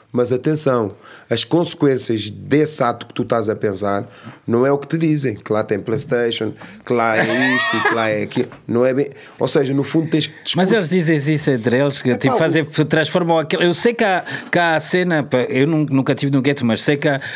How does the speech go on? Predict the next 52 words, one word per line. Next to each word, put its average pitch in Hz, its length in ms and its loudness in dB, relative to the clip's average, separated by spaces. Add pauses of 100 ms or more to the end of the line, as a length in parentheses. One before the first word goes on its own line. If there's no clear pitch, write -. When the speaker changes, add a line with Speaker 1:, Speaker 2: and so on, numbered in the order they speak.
(140)
Speaker 2:
há 127 260 2
uma 143 200 2
cena 165 240 0
de 156 100 0
tipo, 156 180 -2
"Foste 151 220 0
para 156 120 2
a - 20 -2
cadeia, 160 500 2
ah, 156 100 2
és 151 180 0
um 147 60 2
gajo 139 260 0
bué 143 120 2
da 135 160 2
forte 139 320 0
porque 127 180 -4
foste 131 220 -2
Speaker 1:
E 269 60 2
Speaker 2:
para 262 100 2
a - 20 2
Speaker 1:
não - 20 2
Speaker 2:
cadeia." 190 340 2
Speaker 1:
só, 190 80 2
e 165 120 4
a, 165 180 2
ah, 180 200 0
a 156 80 0
cadeia 180 300 2
é - 20 -4
feita 175 300 0
para 156 140 0
homens. 147 440 2
Mano, 101 260 2
Speaker 2:
Ah. 117 100 -8 (220)
Speaker 1:
esse 220 300 2
conceito 156 500 0
da 143 120 2
cadeia 160 320 2
é 151 40 0
feita 151 300 0
Speaker 2:
Então, - 100 0
Speaker 1:
para 127 160 4
Speaker 2:
para 127 100 2
Speaker 1:
homens 127 120 2
Speaker 2:
homens, 127 220 0
Speaker 1:
é 277 80 4
Speaker 2:
já. 214 80 0
Speaker 1:
grupo. 269 320 0
Speaker 2:
É 131 120 2
grupo, 135 300 0
completamente. 104 600 -4